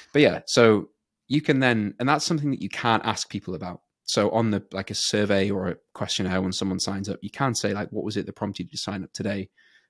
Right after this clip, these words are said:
Usually people can remember that one, right? They'll say it was a chat in D Ms, or it was an email you sent, or it was a podcast you did, or, and that's sometimes where you can get an insight that you maybe wouldn't have got, even if you were tracking things.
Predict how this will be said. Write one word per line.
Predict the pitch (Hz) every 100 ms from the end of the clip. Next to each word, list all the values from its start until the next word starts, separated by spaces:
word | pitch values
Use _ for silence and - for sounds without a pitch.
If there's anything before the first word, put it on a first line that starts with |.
| _ _
Usually | 135 151 131
people | 113 123 110
can | 101
remember | 98 95 92
that | 95 -
one, | - 101 _ _ _ _ _
right? | 104 92 - -
They'll | 95
say | - 92 92 92 - _ _ _
it | 101 -
was | 90 85
a | 90 95 - - _ _ _ _ -
chat | 117 98
in | 98 90
D | - 101 98
Ms, | 87 95
or | 95 92
it | -
was | 98
an | 101
email | 113 98 92
you | 87
sent, | - 95 131
or | 101 98
it |
was | 92
a | 92
podcast | - 135 - 101 101
you |
did, | 85 85 -
or, | 92 92 - - - - _
and | 113
that's | 135 -
sometimes | 131 123 110
where | 104 98
you | 101
can | - 101 98
get | 85
an | 92
insight | 95 - 95 92 - -
that | 85
you | 95
maybe | 92 98
wouldn't | 95 95
have | 98
got, | 95 95 - -
even | 120 110
if | 104
you | 95
were | 98
tracking | - 90 92 -
things. | - -